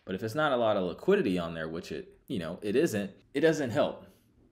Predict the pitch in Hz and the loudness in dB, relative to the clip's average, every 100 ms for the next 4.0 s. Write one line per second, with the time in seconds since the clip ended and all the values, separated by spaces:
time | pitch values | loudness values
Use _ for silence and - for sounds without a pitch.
0 | _ - 110 117 - 262 196 240 214 127 | _ -4 -2 -2 -4 -4 -4 -2 2 2
1 | - 139 196 143 123 78 - - _ _ | 0 -2 0 2 0 0 -10 -20 _ _
2 | _ _ - 101 117 131 127 117 110 110 | _ _ -10 -2 2 4 4 0 -4 -6
3 | 104 104 98 98 92 85 80 87 87 | -4 -4 -4 -4 -4 -6 -8 -6 -6